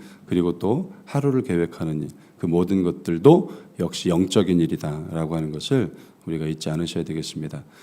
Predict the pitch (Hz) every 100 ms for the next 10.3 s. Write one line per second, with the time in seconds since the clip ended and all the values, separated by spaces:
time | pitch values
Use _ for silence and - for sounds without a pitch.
0 | - 110 139 170 160 113 - - 123 117
1 | 107 90 92 95 101 87 76 - - -
2 | - 92 95 90 80 82 85 90 110 85
3 | 78 - 82 - - 113 107 107 117 117
4 | 120 104 101 104 104 90 95 90 110 110
5 | 92 90 95 87 82 82 82 78 165 196
6 | - - - - - - 101 110 - 110
7 | 104 95 92 90 123 120 117 98 80 80
8 | 98 110 76 - - - _ 95 87 95
9 | 85 87 82 82 - 82 82 78 147 143
10 | 127 90 147